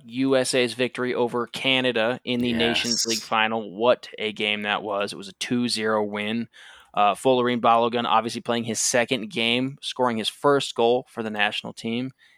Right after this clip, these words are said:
Speaker 1: And, uh, what, what better way to do it than sealing the win against Canada in a Nations League final?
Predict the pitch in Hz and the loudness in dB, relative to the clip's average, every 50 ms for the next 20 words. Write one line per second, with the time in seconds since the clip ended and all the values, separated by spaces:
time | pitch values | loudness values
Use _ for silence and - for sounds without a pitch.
0 | _ _ _ _ - 101 101 98 98 95 95 90 80 - - - - 92 92 92 | _ _ _ _ -8 -6 -6 -4 -6 -6 -8 -10 -12 -14 -8 -4 -2 0 2 2
1 | 90 80 - _ - 73 - _ _ - 101 - _ _ - 107 - - 101 95 | 0 0 -2 _ -14 -18 -18 _ _ -12 -12 -12 _ _ -12 -12 -10 -8 -8 -8
2 | 98 92 101 92 87 80 - 90 95 78 - 82 80 80 - - - 87 92 95 | -8 -8 -8 -8 -8 -8 -8 -8 -8 -8 -10 -10 -8 -6 -6 -6 -4 -6 -8 -8
3 | 95 85 80 69 78 87 92 92 82 67 - - - 82 80 - - - - - | -10 -10 -12 -14 -14 -14 -14 -14 -14 -16 -18 -14 -14 -14 -10 -10 -12 -12 -12 -16
4 | - - - - 104 101 104 101 95 92 92 - - 98 95 98 95 92 - - | -20 -16 -8 -6 -4 -2 -2 -2 -2 -2 -4 -4 -6 -10 -8 -8 -6 -6 -6 -8
5 | 101 92 - 98 95 - - 110 110 104 95 76 80 95 120 | -8 -10 -10 -12 -12 -8 -6 -4 -4 -4 -4 -6 -8 -8 -10